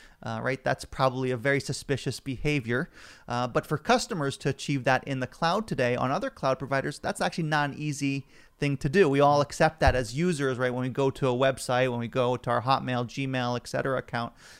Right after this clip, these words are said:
it, it flags us. But for our enterprise space, um, that's actually very tough, right? 'Cause there's different ways we all log into, to our enterprise, different, uh, um, U Is, different applications.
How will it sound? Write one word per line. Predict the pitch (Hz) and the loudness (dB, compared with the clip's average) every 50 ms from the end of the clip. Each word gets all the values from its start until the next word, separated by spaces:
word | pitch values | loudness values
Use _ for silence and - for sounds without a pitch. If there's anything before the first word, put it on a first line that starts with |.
| - - | -14 -10
it, | - 113 - | -10 -8 -8
it | - - | -10 -12
flags | - - 156 156 175 180 - | -4 -2 0 0 2 0 0
us. | 135 117 - | -2 -4 -6
But | - - 123 - - - | -6 -6 -6 -6 -6 -4
for | - 139 127 | 0 2 4
our | 123 123 123 - - - - | 4 4 2 0 -4 -4 -2
enterprise | 180 214 254 - - - 135 131 131 127 | 0 2 2 0 2 2 2 2 2 0
space, | - - - 123 120 127 - - - - - - - - - - - - | -4 -4 -4 -4 -2 -4 -6 -10 -14 -18 -20 -20 -20 -20 -20 -18 -12 -8
um, | - 117 113 117 113 - - _ _ _ _ | -6 -6 -6 -6 -8 -12 -16 _ _ _ _
that's | - 135 - - | -2 -2 0 0
actually | 143 - - 143 | -2 -2 -4 -4
very | 123 120 131 127 127 | -2 0 2 2 0
tough, | 123 - - 160 143 127 - - | -2 -2 -2 -2 -2 -2 -4 -6
right? | 123 120 - | -8 -8 -8
'Cause | - - | -10 -10
there's | 120 110 - | -12 -10 -8
different | - 123 - - 120 | -10 -10 -8 -8 -6
ways | 131 143 147 147 127 | -4 -4 -4 -4 -4
we | 139 139 127 | -4 -4 -2
all | 127 127 127 | -2 -2 -2
log | 123 123 120 120 107 | -2 -2 -2 -2 -2
into, | 175 190 180 - - 185 170 165 165 160 156 - - | -4 -4 -4 -4 -4 -2 -2 0 -2 -2 -4 -8 -10
to | - 165 156 151 | -8 -6 -4 -2
our | 147 147 147 147 143 - - - - - - - - | -2 -2 -2 -4 -4 -8 -12 -20 -20 -20 -12 -6 -4
enterprise, | 147 156 151 - 156 147 147 143 147 143 - | -2 -2 0 2 2 2 4 4 2 -2 -4
different, | - - - - 123 - - 123 120 107 - 120 | -8 -10 -8 -8 -8 -6 -6 -6 -6 -6 -6 -6
uh, | 117 117 117 110 - - - - - - - | -4 -4 -4 -6 -8 -14 -20 -20 -20 -18 -14
um, | - - - - - 117 - _ - - - - - | -12 -10 -10 -10 -12 -14 -16 _ -20 -20 -20 -18 -14
U | - 127 131 135 143 | -8 -4 -2 2 4
Is, | 156 160 165 160 151 151 143 - | 4 4 4 4 2 0 -2 -2
different | - 131 - - 120 117 | -4 -6 -4 -4 -4 -4
applications. | 117 - - 127 - 156 156 160 - - 127 123 - - | -4 -4 -4 -4 -2 -2 -2 -2 -2 -6 -8 -10 -10 -14